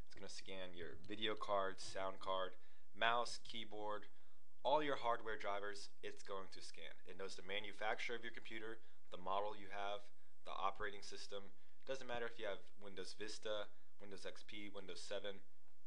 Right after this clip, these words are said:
Doesn't matter. It's gonna scan every device. It's gonna tell you the current version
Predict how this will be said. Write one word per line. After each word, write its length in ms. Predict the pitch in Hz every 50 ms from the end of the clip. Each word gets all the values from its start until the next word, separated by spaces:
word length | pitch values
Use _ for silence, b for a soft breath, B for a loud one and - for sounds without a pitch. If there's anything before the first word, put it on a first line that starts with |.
| - - - - - - - - - - 101
Doesn't 240 | 120 131 117 117 113
matter. 320 | 117 117 107 - - - - -
It's 100 | 98 -
gonna 160 | - 98 98
scan 460 | 95 - - - 107 110 107 101 101
every 180 | 95 101 101 117
device. 560 | - 113 98 95 92 92 95 92 - - - - b b b b b - -
It's 80 | -
gonna 240 | - - 98 95 -
tell 240 | - - 117 110 113
you 160 | 110 107 110
the 160 | 101 92 -
current 400 | - - - 123 135 143 110 104
version 240 | 113 117 113 107 113